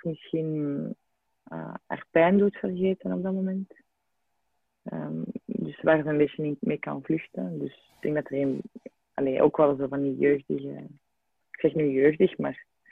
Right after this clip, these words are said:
<laughs> wel ook verliefde gevoelens zijn in het begin. En vooral ook fascinatie. En, en, en dat ze daar dus steeds meer dichter tot hem,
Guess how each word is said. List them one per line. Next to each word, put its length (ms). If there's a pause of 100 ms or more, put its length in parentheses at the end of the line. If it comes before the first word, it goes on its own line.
(500)
<laughs> 280
wel 220
ook 120
verliefde 460
gevoelens 400
zijn 120
in 60
het 80
begin. 460
En 220 (600)
vooral 240
ook 120
fascinatie. 680
En, 280
en, 340 (1160)
en 240
dat 160
ze 80
daar 240
dus 220 (160)
steeds 300
meer 460
dichter 380
tot 140
hem, 280